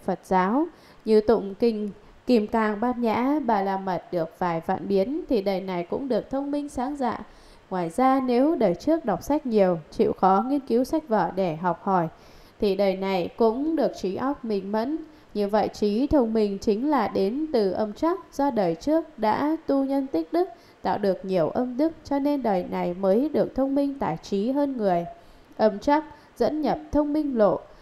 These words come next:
âm đức dẫn lối tới thông minh. Nhờ có đức hạnh cho nên quý vị mới được thông minh.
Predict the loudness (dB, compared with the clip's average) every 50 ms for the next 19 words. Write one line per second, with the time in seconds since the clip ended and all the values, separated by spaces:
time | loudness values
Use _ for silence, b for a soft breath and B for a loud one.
0 | B B B B -2 0 0 0 0 2 4 4 4 2 -2 -8 -6 0 0 2
1 | 2 2 0 2 4 4 4 4 4 4 2 0 0 0 0 0 0 0 0 0
2 | 0 0 0 2 2 2 0 -2 -6 B B B B B B B B B -2 0
3 | 0 0 2 4 4 4 4 4 2 2 2 0 0 0 -2 -4 -4 -4 -4 -2
4 | -2 0 0 0 -2 0 2 2 0 2 0 -2 -4 -2 0 2 2 2 2 0
5 | -2 0 0 0 0 0 2 4 4 4 2 -2